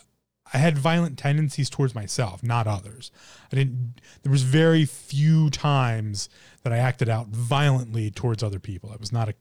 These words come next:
a confrontational person. In, in fact, I shied away from most confrontation because it was loud and I didn't like loud noises, and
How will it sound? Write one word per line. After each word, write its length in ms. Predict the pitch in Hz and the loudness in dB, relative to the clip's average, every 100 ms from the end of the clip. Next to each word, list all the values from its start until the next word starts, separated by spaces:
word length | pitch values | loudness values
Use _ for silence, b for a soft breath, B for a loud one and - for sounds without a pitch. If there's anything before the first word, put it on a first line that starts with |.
| _ - | _ -14
a 80 | 120 | -12
confrontational 800 | - 123 113 110 - 95 107 | -4 -4 -2 -6 -6 -6 -6
person. 340 | - 131 95 101 - | -2 -2 -2 -10 -14
In, 380 | 117 123 135 139 | -10 -10 -12 -14
in 60 | 117 | -4
fact, 280 | 147 117 - B B B | 0 -2 -4 B B B
I 120 | 123 | -6
shied 340 | 110 - 143 131 | -2 2 2 4
away 380 | 120 135 139 | 4 4 4
from 160 | 117 120 | 2 0
most 180 | 110 - | 0 -2
confrontation 580 | 113 104 101 110 - 107 | -4 -6 -4 -4 -4 -6
because 220 | - 101 | -6 -8
it 40 | |
was 180 | 92 92 | -8 -8
loud 340 | 110 120 113 | -2 0 0
and 100 | 104 | -2
I 60 | 101 | -6
didn't 240 | 101 107 | -6 -8
like 200 | 104 101 | -8 -8
loud 220 | 107 98 104 | -8 -6 0
noises, 440 | 143 127 117 101 | 2 2 -2 -6
and 180 | 98 | -8